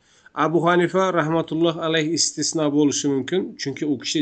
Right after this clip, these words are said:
jonini bilan bu b-, badalni o'tadi. Boshqalarga men bir narsa deyolmayman. Mana ki-, kimni ko'ring.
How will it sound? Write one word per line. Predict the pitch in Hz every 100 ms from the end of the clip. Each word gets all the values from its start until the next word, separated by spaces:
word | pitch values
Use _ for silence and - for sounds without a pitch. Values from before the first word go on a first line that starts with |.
| 113
jonini | 104 147 151 151 170 185
bilan | 135 156 190 190 139
bu | 151
b-, | 135 135 117
badalni | 139 143 139 147
o'tadi. | 165 143 127 98 - _ _ _ _ _ _ _ _ _ 143
Boshqalarga | 156 - 180 175 175
men | 185 175
bir | 160
narsa | 147 143
deyolmayman. | 151 131 113 101 _ _ _ _ _ _ _ _ _ _ _ _ _ _ 131
Mana | 143
ki-, | - - -
kimni | - 220 208 156
ko'ring. | 147 120